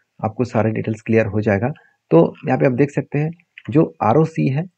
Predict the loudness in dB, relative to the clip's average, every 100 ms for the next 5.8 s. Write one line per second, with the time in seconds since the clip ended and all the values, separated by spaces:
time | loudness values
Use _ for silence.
0 | -4 -2 -2 -4 -2 -2 -2 -6 _ _
1 | _ -6 -4 0 0 2 2 4 4 2
2 | 0 -2 -4 -4 -4 -2 0 0 0 -2
3 | -4 _ _ _ -4 -4 -2 0 0 -2
4 | -4 -4 -2 0 2 2 0 0 -4 -2
5 | -2 -2 0 0 0 -2 -2 -2